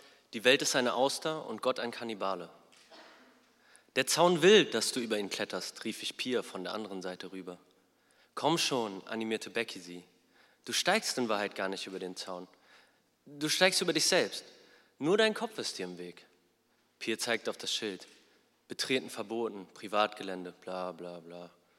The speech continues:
„Worte sind zum Interpretieren da“, rief ich und musste selbst darüber lachen.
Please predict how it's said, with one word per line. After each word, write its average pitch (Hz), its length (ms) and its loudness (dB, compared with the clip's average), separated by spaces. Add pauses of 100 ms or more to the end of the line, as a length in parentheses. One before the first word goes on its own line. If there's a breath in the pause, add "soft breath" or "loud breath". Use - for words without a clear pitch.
(640 soft breath)
„Worte 143 480 4
sind 135 180 0
zum 139 160 2
Interpretieren 127 580 -2
da“, 90 200 -8 (440)
rief 101 200 -8
ich 90 220 -12 (280 loud breath)
und 107 80 -12
musste 104 300 -4
selbst 107 340 0
darüber 95 260 -6
lachen. 90 360 -6